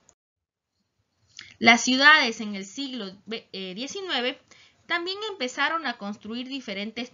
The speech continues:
tipos de edificaciones característicos de este periodo, como ser mercados, plazas, cementerios, hospitales y universidades.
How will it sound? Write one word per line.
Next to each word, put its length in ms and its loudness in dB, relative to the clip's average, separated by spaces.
tipos 420 -6
de 260 -6
edificaciones 880 -6
característicos 920 -6
de 60 -16
este 200 -12
periodo, 520 -2
como 240 -4
ser 220 -4
mercados, 800 0
plazas, 540 0
cementerios, 960 -6
hospitales 880 -4
y 80 -6
universidades. 880 -6